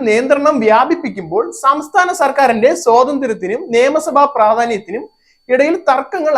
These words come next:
ആവർത്തിക്കുകയാണ്. രണ്ടായിരത്തി പതിനഞ്ചിൽ ആം ആദ്മി അധികാരത്തിലെത്തിയത് മുതൽ ഈ പോരാട്ടം കൂടുതൽ ശക്തമായി. മുഖ്യമന്ത്രിയായ അരവിന്ദ് കെജ്രിവാളിന്റെ നേതൃത്വത്തിൽ ലഫ്റ്റനന്റ് ഗവർണറിനെതിരെ നടത്തിയ സമരങ്ങളും കേന്ദ്ര സർക്കാരിനെതിരെ ഉയർത്തിയ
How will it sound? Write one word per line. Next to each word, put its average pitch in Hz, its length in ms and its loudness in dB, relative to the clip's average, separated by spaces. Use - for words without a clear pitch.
ആവർത്തിക്കുകയാണ്. 180 720 -2
രണ്ടായിരത്തി 214 520 0
പതിനഞ്ചിൽ 233 480 0
ആം 320 140 2
ആദ്മി 240 220 -4
അധികാരത്തിലെത്തിയത് 269 920 0
മുതൽ 208 160 0
ഈ - 20 6
പോരാട്ടം 226 420 2
കൂടുതൽ 226 280 -2
ശക്തമായി. 175 500 -4
മുഖ്യമന്ത്രിയായ 285 720 0
അരവിന്ദ് 302 360 0
കെജ്രിവാളിന്റെ 262 560 0
നേതൃത്വത്തിൽ 190 540 -2
ലഫ്റ്റനന്റ് 302 540 -2
ഗവർണറിനെതിരെ 226 720 0
നടത്തിയ 185 280 -2
സമരങ്ങളും 190 520 -2
കേന്ദ്ര 330 300 2
സർക്കാരിനെതിരെ 254 680 2
ഉയർത്തിയ 214 360 2